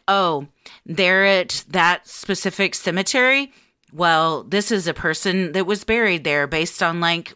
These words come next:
we can run through, our robots can run through and see that information." And then they just give a name.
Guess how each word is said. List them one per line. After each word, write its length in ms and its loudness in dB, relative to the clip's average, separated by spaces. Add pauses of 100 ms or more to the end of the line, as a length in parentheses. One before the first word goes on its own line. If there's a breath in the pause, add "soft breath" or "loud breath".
we 160 -6
can 460 -2
run 400 0
through, 320 -2
our 160 0
robots 440 0
can 160 -10
run 160 -4
through 280 -2
and 120 -2
see 360 -2
that 180 0
information." 680 -4 (420 loud breath)
And 160 -6
then 120 -2
they 100 -2
just 240 -6
give 140 -2
a 40 -2
name. 300 -4